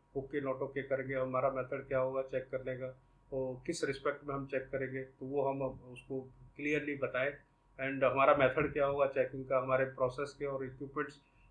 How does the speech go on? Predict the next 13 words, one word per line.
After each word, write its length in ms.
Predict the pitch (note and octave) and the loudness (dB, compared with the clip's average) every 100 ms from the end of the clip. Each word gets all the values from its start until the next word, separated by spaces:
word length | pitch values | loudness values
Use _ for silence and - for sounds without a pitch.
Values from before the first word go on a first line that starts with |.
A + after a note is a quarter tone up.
| - | 0
हम 180 | C3+ C3+ | 0 -2
किस, 200 | D3 - | -10 -4
uh, 180 | C#3 C3 B2 | 2 2 4
vernier 320 | C3 C3+ C#3 | 2 2 -2
से, 140 | - C3 | 2 4
हाइट 260 | B2+ C3 | 4 4
गेज 140 | C3 C3 | -2 -6
से, 140 | C3+ | -8
किस 220 | - D3 | -8 -8
equipment 420 | C#3 - C3 C3+ | -10 -12 -8 -8
से 100 | C3+ | -8
check 260 | C3+ C#3 - | -6 -6 -4
करेंगे। 260 | C3 B2+ | -6 -6